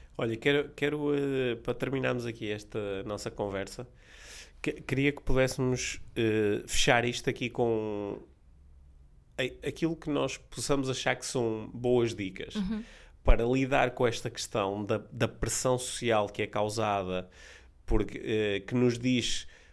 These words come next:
Speaker 1: como é que seria melhor nós sermos e parecermos com a idade que temos, eh, a dois níveis. Um, no nível puramente pessoal. Como é que eu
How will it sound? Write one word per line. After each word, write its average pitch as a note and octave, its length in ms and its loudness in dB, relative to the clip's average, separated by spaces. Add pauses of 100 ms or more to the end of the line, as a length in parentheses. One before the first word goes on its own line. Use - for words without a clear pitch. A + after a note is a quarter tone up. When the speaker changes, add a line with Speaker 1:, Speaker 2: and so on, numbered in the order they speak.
(120)
Speaker 1:
como C#3+ 260 2
é C3+ 60 4
que - 100 -6
seria C3+ 340 2
melhor B2+ 540 6
nós G#2+ 520 0
sermos A#2+ 500 4
e A#2 60 0
parecermos A#2 680 2
com - 120 -4
a - 20 4
idade A2 240 4
que - 100 -8
temos, A2+ 520 -2 (760)
eh, C3 300 2
a C#3 80 2
dois D3+ 300 8
níveis. G#2+ 440 2
Um, F#3 120 6
no B3+ 140 2
nível A3+ 280 6
puramente D#3 500 4
pessoal. G2 480 2
Como D3+ 180 -2
é E3+ 60 2
que G3 160 -2
eu G#3+ 180 4